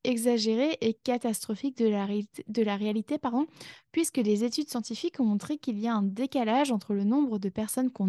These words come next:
imagine nous regarder et le nombre effectif de personnes qui nous regardent.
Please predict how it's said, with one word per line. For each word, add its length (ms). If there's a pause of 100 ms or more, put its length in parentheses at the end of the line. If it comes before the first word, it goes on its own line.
imagine 540
nous 120
regarder 500 (600)
et 120
le 140
nombre 260 (260)
effectif 640
de 140
personnes 360
qui 140
nous 140
regardent. 400